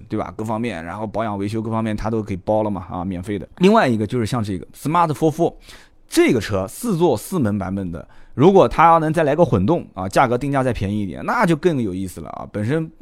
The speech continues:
那个奔驰也是在，也有混动嘛，对吧？插电式混合动力，所以我觉得说这车把定价降低一些，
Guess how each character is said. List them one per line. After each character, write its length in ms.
那 100
个 80
奔 160
驰 180
也 140
是 100
在， 180
也 180
有 120
混 200
动 120
嘛， 120
对 80
吧？ 80
插 100
电 160
式 80
混 100
合 120
动 120
力， 120
所 160
以 20
我 80
觉 120
得 80
说 180
这 120
车 200
把 100
定 220
价 160
降 200
低 200
一 40
些， 160